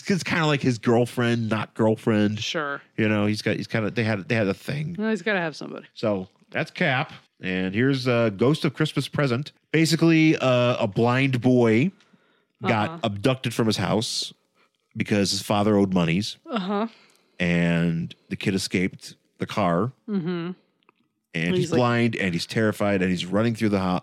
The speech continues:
Speaker 1: th-, running through the
Speaker 2: Forest.
Speaker 1: forest, thinking about this, how his parents are good people, and he wishes Santa Claus would save him.
Speaker 2: Yes.
Speaker 1: And all this stuff.
Speaker 2: And then all of a sudden, he runs across this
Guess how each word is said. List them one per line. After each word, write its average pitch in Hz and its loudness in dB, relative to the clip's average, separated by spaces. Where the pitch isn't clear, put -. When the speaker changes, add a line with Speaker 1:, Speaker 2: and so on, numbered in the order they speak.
Speaker 1:
th-, - -12
running 127 0
through 113 0
the 98 2
Speaker 2:
Forest. 160 -4
Speaker 1:
forest, 131 2
thinking 123 -2
about 104 0
this, 95 -6
how 95 0
his 92 -2
parents 123 0
are 113 -2
good 110 2
people, 110 2
and 90 -2
he 87 0
wishes 90 -2
Santa 127 0
Claus 113 0
would 104 -10
save 110 0
him. 104 2
Speaker 2:
Yes. - -6
Speaker 1:
And 92 -8
all 107 0
this 104 0
stuff. 101 -2
Speaker 2:
And 233 4
then 240 2
all 247 2
of 254 0
a 262 4
sudden, 262 6
he 247 8
runs 220 2
across 226 0
this 196 -2